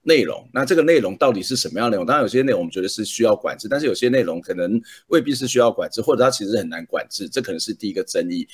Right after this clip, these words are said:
那第二个争议可能是来自于就是要求业者，呃，第二个争议可能是来自于它的要管制的范围是很广泛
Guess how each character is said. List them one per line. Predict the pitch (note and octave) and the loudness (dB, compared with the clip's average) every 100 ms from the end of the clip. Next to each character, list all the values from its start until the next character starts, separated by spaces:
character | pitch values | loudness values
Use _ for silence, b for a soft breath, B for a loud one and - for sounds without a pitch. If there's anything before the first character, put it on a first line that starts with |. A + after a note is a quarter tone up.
| B - | B -2
那 | E3+ | 0
第 | A#3 | 4
二 | |
个 | G3+ D#3 | 4 4
争 | D#3 | 4
议 | D#3 | 2
可 | B2 F2+ | -2 -4
能 | F2+ | -2
是 | B2 | 2
来 | A2+ D#2 F2+ | 2 0 -4
自 | - B2+ | -2 0
于 | F2+ | 0
就 | G#2+ | -2
是 | G#2 A2+ G#2 - | -4 -2 -2 2
要 | C#3 C#3 | 2 2
求 | G#2 G2+ | 0 -2
业 | D#3 D3 G#2 | 2 2 2
者， | - - | -4 -4
呃， | G#2+ B B | -4 B B
第 | A3+ | 2
二 | A3 | 4
个 | |
争 | F3+ C#3 | 4 2
议 | |
可 | A2 | 0
能 | F2+ | 0
是 | B2+ | 0
来 | G2 | 0
自 | - A#2 | -2 -6
于 | G2+ | -4
它 | - A#2 | 0 0
的 | A#2+ G#2 F#2 | 2 0 2
要 | C#3 C3 | 2 2
管 | E2+ - | 0 -2
制 | |
的 | A2+ | -2
范 | - G#2 | 0 -2
围 | E2+ | -2
是 | - | -4
很 | E2+ E2+ | -6 -6
广 | F2 - | -6 -6
泛 | F2+ | -8